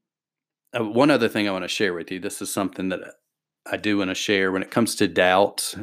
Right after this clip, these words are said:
and when it comes to these things, when you, you find yourself in doubt,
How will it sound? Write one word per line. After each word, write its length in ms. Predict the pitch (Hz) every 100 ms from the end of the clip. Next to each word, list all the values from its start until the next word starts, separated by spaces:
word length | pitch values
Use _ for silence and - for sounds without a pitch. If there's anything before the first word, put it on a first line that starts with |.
| -
and 240 | 95 90
when 140 | 95 92
it 160 | 90
comes 320 | - 104 95 -
to 100 | 101
these 280 | 98 95 -
things, 460 | 101 98 98 95
when 120 | 98 90
you, 240 | 92 85 _ _ -
you 80 |
find 320 | - 92 95 92
yourself 400 | - 101 92 95
in 160 | 92
doubt, 480 | 90 90 98 -